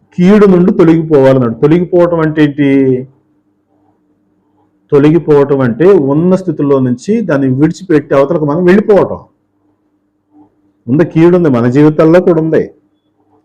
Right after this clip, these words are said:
కానీ ఏం చేయమంటే, దాన్ని ఏం చేయాలి? విడిచిపెట్టేయాలి. విడిచిపెట్టి అక్కడి నుంచి మనం తొలగి అవతలకు వెళ్ళిపోవాలి. అంటే,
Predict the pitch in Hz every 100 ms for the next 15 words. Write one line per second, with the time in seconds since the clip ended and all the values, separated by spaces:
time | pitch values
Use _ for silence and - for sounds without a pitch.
0 | _ _ _ - 170 160 180 196 196 160
1 | 160 156 156 180 175 165 160 190 - 190
2 | 156 123 95 87 139 151 185 196 165 160
3 | 170 170 151 - 170 190 185 170 254 240
4 | 226 214 127 92 - _ _ _ _ _
5 | _ _ _ _ _ _ _ _ _ _
6 | _ 165 180 180 143 165